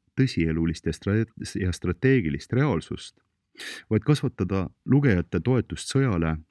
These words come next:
ning see eeldab enesekindlust, mis sisendaks lugejatesse usku, et me oleme seda sõda iga hetk võitmas.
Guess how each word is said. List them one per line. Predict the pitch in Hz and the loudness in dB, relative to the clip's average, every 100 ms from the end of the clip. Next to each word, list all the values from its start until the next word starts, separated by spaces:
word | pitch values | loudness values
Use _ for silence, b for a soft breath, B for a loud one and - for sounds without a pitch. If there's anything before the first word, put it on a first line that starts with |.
| _ - | _ 2
ning | 107 90 - | 4 4 2
see | 120 117 | 0 2
eeldab | 92 78 80 - | 2 0 -4 0
enesekindlust, | 123 117 - 90 90 82 82 - - B B | 2 2 0 0 2 0 -4 -6 -20 B B
mis | 101 - - | 2 2 0
sisendaks | 113 90 78 - | 2 2 0 0
lugejatesse | 120 107 80 78 - 110 | 2 2 0 -4 -2 0
usku, | 131 - 87 78 - | 0 -4 -4 -4 -4
et | 92 | -2
me | 101 | 2
oleme | 90 80 76 | 4 2 0
seda | 76 | -4
sõda | 78 107 87 | -2 -2 0
iga | 101 80 | 0 -2
hetk | 76 - 85 | -6 -8 -4
võitmas. | 78 - - - - | -4 -4 -10 -10 -12